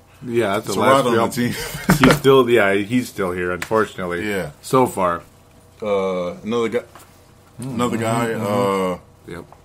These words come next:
Speaker 2: um, Kevin Martin,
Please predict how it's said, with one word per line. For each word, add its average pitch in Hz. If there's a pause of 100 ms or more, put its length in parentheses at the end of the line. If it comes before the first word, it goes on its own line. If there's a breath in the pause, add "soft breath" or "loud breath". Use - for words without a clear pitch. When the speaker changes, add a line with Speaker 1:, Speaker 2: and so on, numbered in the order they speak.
(880 soft breath)
Speaker 2:
um, 87 (100)
Kevin 101
Martin, 98